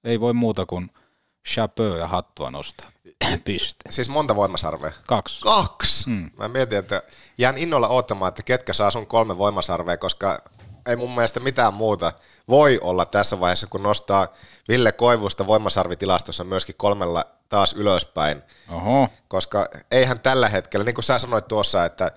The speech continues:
Speaker 2: paljon on puhuttu Turusesta, mutta kyllähän tällä hetkellä se tärkein yksittäinen pelaaja on nimenomaan Ville Koivunen.
Speaker 1: Joo. Se on, se on hyvin sanottu.
Speaker 2: Helmikuun, äh, statsit esimerkiksi. Kymmenen peliä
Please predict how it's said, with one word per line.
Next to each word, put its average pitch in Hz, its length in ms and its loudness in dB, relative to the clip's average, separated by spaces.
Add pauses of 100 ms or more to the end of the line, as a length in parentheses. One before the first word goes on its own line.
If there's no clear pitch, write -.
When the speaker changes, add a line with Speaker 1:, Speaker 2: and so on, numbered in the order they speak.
(140)
Speaker 2:
paljon 117 300 4
on 98 80 -6
puhuttu 107 340 -4
Turusesta, 117 800 -2
mutta 98 240 -10
kyllähän 104 460 -2 (500)
tällä 120 240 4
hetkellä 95 540 -2
se 101 280 0
tärkein 117 600 0
yksittäinen 90 680 -4
pelaaja 80 400 -2
on 87 80 -10
nimenomaan 87 460 -4
Ville 92 240 -4
Koivunen. 71 520 -6 (640)
Speaker 1:
Joo. 87 360 -2 (760)
Se 98 140 -4
on, 107 300 -4
se 98 140 -6
on 107 200 -6
hyvin 110 300 -2
sanottu. 95 500 -6
Speaker 2:
Helmikuun, 143 760 2
äh, 113 180 4 (500)
statsit - 580 0
esimerkiksi. 92 680 -2
Kymmenen 120 460 -2
peliä 101 400 2